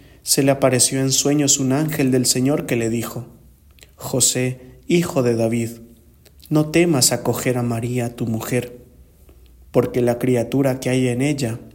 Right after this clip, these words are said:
viene del Espíritu Santo. Dará a luz un hijo, y tú le pondrás por nombre Jesús,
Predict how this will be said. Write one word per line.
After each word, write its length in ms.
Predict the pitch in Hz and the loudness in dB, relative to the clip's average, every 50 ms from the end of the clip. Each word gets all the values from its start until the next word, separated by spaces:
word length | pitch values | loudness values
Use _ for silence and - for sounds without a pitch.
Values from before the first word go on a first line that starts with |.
| - - | -16 -4
viene 320 | 139 151 165 175 165 135 | 0 2 4 4 4 2
del 160 | 113 117 113 | 2 2 2
Espíritu 480 | 113 113 - - - 117 120 113 - 143 | 0 0 0 -2 -2 -2 -2 -2 0 0
Santo. 640 | 135 - 127 117 113 113 - - - 139 - - - - - - - - - - - - - _ - - _ _ _ - - - - _ - - - | 2 2 0 -2 -4 -4 -4 -4 -6 -6 -8 -16 -20 -20 -20 -20 -20 -20 -20 -20 -20 -20 -20 _ -20 -20 _ _ _ -20 -20 -20 -20 _ -16 -10 -4
Dará 380 | 139 123 117 113 117 117 120 120 | 0 0 2 2 2 2 4 2
a 60 | 120 | 2
luz 300 | 117 123 123 113 - - | 2 2 2 2 2 0
un 120 | 120 117 | 0 0
hijo, 380 | 127 147 151 - - 131 123 - - - - - - - - - - | 0 0 0 -2 -4 -6 -6 -6 -10 -18 -20 -20 -20 -20 -20 -8 -4
y 120 | - 147 | -4 -2
tú 160 | 143 156 156 | 2 4 6
le 100 | 156 151 | 6 6
pondrás 460 | 151 156 143 139 135 131 131 139 139 - | 4 4 2 2 4 4 4 2 2 2
por 200 | - 143 127 123 | 0 0 0 0
nombre 380 | 123 127 135 147 151 139 139 | 0 0 0 0 0 0 -2
Jesús, 680 | 135 - - - - - 156 160 160 - - - - | -2 0 0 0 2 2 0 -2 -2 -4 -4 -8 -12